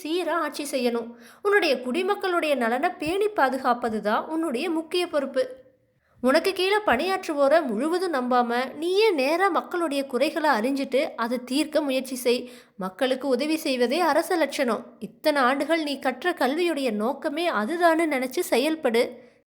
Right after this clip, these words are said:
இதுதான் நீ எனக்கு தர தட்சணையா இருக்கட்டும்னு" சொல்லி அவனை வாழ்த்தி அனுப்புனாரு. குருகுலத்துல கல்வி பயின்று திரும்பின தன்னுடைய புதல்வனை பார்த்து மன்னர்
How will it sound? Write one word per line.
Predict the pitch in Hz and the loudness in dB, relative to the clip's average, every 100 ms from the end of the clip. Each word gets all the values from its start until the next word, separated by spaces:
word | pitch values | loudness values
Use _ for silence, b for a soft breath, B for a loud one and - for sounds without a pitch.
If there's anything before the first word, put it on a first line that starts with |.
| _ _ | _ _
இதுதான் | 208 233 254 359 | -6 -2 2 2
நீ | 311 320 381 | 4 4 4
எனக்கு | 277 320 330 | 4 0 -4
தர | 277 285 359 | -2 -2 -2
தட்சணையா | 220 214 - 381 370 | -2 -2 -4 -2 0
இருக்கட்டும்னு" | 339 254 240 254 240 233 | 2 0 -2 -6 -4 -4
சொல்லி | 285 - 196 220 - | -4 -4 -4 -6 -6
அவனை | 285 269 269 | -4 -2 -2
வாழ்த்தி | 262 220 226 254 | 0 -2 -2 -4
அனுப்புனாரு. | 294 269 247 240 233 233 - - _ _ _ 214 | -2 -2 -2 0 0 -4 -12 -20 _ _ _ -2
குருகுலத்துல | 285 339 370 359 359 381 | 0 2 0 -2 -4 0
கல்வி | 339 349 403 | 0 2 0
பயின்று | 359 330 311 | 0 -2 -4
திரும்பின | 320 302 294 | -4 -2 -2
தன்னுடைய | 302 277 269 | -2 -2 -4
புதல்வனை | 262 277 339 381 339 339 | -4 -4 -4 -2 -2 0
பார்த்து | 269 254 269 269 262 | 0 0 0 2 2
மன்னர் | 349 339 302 | 2 2 0